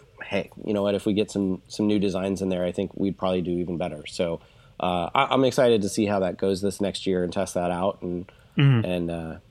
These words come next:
Speaker 1: and see what we can do.
Speaker 2: Awesome. Well, you know, you mentioned side projects in there. Let's talk about some of your other side projects. I know one of the big ones you have is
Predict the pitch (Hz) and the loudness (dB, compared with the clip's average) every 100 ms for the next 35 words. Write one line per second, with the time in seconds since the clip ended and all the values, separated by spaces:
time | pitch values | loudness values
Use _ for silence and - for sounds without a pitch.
0 | - 95 - 95 95 92 104 92 _ - | -6 -2 2 2 0 0 -2 -2 _ -20
1 | - _ _ - - 147 180 127 107 - | -20 _ _ -20 -6 -2 -2 -4 -6 -10
2 | - - - - - 165 185 160 160 156 | -20 -18 -16 -16 0 4 6 8 8 8
3 | 156 151 151 143 139 143 139 135 120 113 | 8 8 8 6 6 6 6 6 4 4
4 | 110 117 117 123 131 - 135 127 123 - | 2 4 4 4 2 2 2 2 2 2
5 | 123 113 113 113 110 - 113 117 104 104 | 2 4 4 4 2 2 0 0 -2 -4
6 | 101 - 120 123 123 123 123 120 120 120 | -4 -4 4 6 8 8 8 6 6 6
7 | 120 113 127 131 123 110 107 113 107 107 | 4 4 2 4 4 4 2 2 2 0
8 | - 117 110 107 104 101 | 2 4 4 4 2 -2